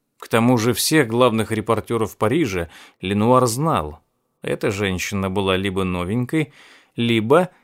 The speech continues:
не работала журналисткой. Он молча повернулся и пошел к своему велосипеду производства фирмы «Ласточка». Девушка не растерялась, подобрала платье и быстро засеменила рядом.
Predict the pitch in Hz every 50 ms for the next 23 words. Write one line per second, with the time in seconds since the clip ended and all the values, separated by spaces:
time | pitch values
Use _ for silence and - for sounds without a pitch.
0 | _ _ _ 131 135 143 147 151 180 190 165 131 104 95 - 98 92 90 92 87
1 | 87 92 95 90 92 92 87 87 85 82 - - - _ - 85 82 82 82 -
2 | _ _ _ _ _ _ _ _ _ _ _ _ _ _ _ _ - 160 165 156
3 | 147 151 151 139 123 - 139 113 - 123 117 107 113 107 107 127 156 170 165 156
4 | - - 151 143 131 - - - - - _ _ _ _ 143 - - 151 139 -
5 | 202 202 185 - - - 143 147 151 151 165 151 139 139 131 123 - - 120 110
6 | - 160 165 147 151 127 - 120 117 117 110 101 104 117 143 143 - - - 127
7 | 110 - - 123 131 127 127 127 123 - - 117 120 131 131 117 - - - -
8 | - - - - - - - 104 - _ _ _ _ _ _ _ _ - 107 117
9 | 190 220 190 160 - - 131 123 117 110 107 92 - - - 90 87 90 92 101
10 | 131 156 156 - - - 123 110 120 110 120 120 135 160 156 - - 104 98 95
11 | 92 90 - 139 151 156 - - - - - _ _ - 139 123 113 123 135 143
12 | - - - 170 170 160 - - - _ - 127 139 123 - 143 135 127 113 104
13 | 98 98 98 107 113 113 104 87 78 73 73 78 80